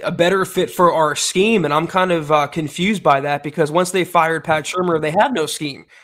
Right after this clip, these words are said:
Whoever they were going to hire was gonna bring in their own system, and whether it's Bieniemy, who would have been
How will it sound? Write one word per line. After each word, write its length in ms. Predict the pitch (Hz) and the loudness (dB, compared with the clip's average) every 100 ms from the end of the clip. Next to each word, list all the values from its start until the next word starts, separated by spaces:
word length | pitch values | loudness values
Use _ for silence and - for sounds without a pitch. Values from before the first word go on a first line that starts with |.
| _ | _
Whoever 320 | 185 214 233 | 2 4 4
they 140 | 220 208 | 4 4
were 140 | 208 | 2
going 200 | 196 190 | 2 0
to 60 | 156 | 0
hire 340 | 170 226 190 | 2 2 2
was 140 | 165 | 0
gonna 160 | 165 170 | -2 -2
bring 180 | 160 180 | -2 -2
in 100 | 175 | -2
their 120 | 165 | 0
own 140 | 165 | -2
system, 480 | 156 196 214 180 131 | 0 -2 -2 -6 -8
and 280 | 127 143 143 | -8 -8 -4
whether 320 | 160 175 170 | -2 -2 -4
it's 120 | 160 | -6
Bieniemy, 560 | 139 151 160 185 196 208 | -6 -4 -2 -2 -2 -2
who 140 | 170 | -2
would 120 | 156 156 | -2 -4
have 160 | 139 | -4
been 280 | 156 151 143 | -4 -4 -6